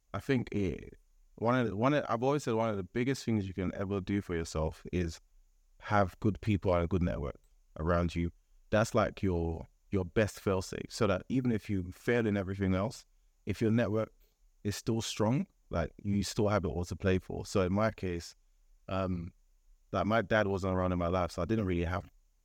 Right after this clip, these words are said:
that male figure to, like, guide and say, "Hey, you need to be, like, this sort of man for your family."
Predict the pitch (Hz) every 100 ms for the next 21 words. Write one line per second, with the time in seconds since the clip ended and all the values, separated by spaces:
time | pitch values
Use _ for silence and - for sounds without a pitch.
0 | _ _ _ _ - 104 87 - _ 98
1 | 95 95 - 98 90 87 95 78 76 -
2 | 101 92 87 87 - 80 95 101 90 95
3 | 95 90 82 - - 73 - 95 - 82
4 | 90 90 82 85 90 95 90